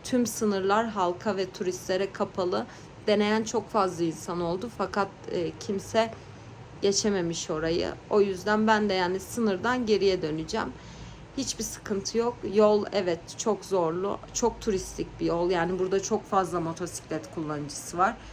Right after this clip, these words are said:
Şu an Yeşil O-, Otel'de kalıyorum. Ve burası için insanlar çok fazla hazırlanmış. Yani yarın nasıl bir yolla karşılaşacağımı, kaç gün telefonumun çekmeyeceğini, internetimin olup olmayacağını bilmiyorum.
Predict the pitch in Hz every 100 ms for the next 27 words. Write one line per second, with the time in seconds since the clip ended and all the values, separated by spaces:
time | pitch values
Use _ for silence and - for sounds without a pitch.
0 | - - - 175 185 185 180 180 180 -
1 | 196 170 - - - 175 185 156 160 165
2 | 175 147 151 156 - 240 - - - -
3 | - 202 208 - - 214 220 220 - 208
4 | 175 - 247 - 196 180 214 220 226 -
5 | - - 180 151 143 143 143 151 151 147
6 | 151 151 - 175 160 170 170 - - -
7 | 190 208 220 190 190 214 196 185 185 190
8 | 185 190 180 - 185 175 - 190 175 170
9 | 180 180 - - - - 196 190 - -
10 | 208 208 202 196 208 196 190 185 175 196
11 | 180 190 185 170 190 190 190 175 185 170
12 | 175 170 202 190 185 185 180 185 185 190
13 | 170 185 180 180 196 214 196 165 170 -